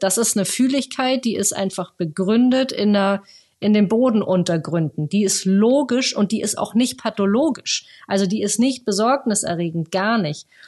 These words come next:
Das ist einfach nur ein Zeichen, dass der Huf an eine Art von Boden angepasst ist und auf einem anderen eben,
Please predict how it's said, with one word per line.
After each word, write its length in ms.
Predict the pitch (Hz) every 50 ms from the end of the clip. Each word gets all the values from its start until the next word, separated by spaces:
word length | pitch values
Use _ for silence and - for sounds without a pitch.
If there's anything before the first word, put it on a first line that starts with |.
| - - _
Das 140 | 190 180 180
ist 100 | 175 -
einfach 340 | - 202 208 - 226 208 214
nur 120 | 208 196
ein 100 | 190 180
Zeichen, 480 | - - 190 190 214 226 226 262 247 220
dass 160 | 196 180 190
der 200 | 185 175 160 175
Huf 260 | 233 262 285 - -
an 160 | - 185 180 -
eine 320 | - 180 196 202 202 -
Art 160 | - 180 180
von 220 | - - 190 180 175
Boden 260 | - 185 185 175 170
angepasst 560 | - 202 254 277 285 - _ 285 277 - -
ist 120 | 254 -
und 120 | 190 175 170
auf 140 | 156 - -
einem 120 | 170 160 -
anderen 460 | - 220 233 233 233 214 214 214 202
eben, 420 | - - 190 196 190 202 196 196